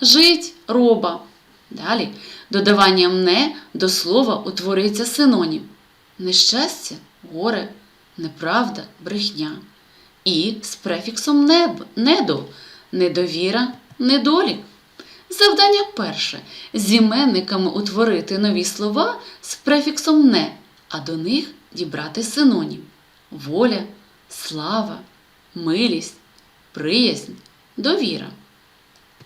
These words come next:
Перевіряємо. Воля, неволя, рабство. Слава, неслава, ганьба.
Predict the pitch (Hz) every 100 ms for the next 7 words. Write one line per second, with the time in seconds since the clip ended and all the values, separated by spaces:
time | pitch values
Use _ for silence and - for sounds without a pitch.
0 | _ _ _ _ _ _ _ _ - 185
1 | 285 403 262 202 185 185 208 - - -
2 | _ - 185 196 302 453 220 196 - _
3 | _ 170 160 156 160 151 - 160 170 240
4 | - - 170 170 - _ _ _ - -
5 | 196 185 294 320 202 - - _ 160 160
6 | - 165 156 156 156 175 165 165 143 160
7 | 220 208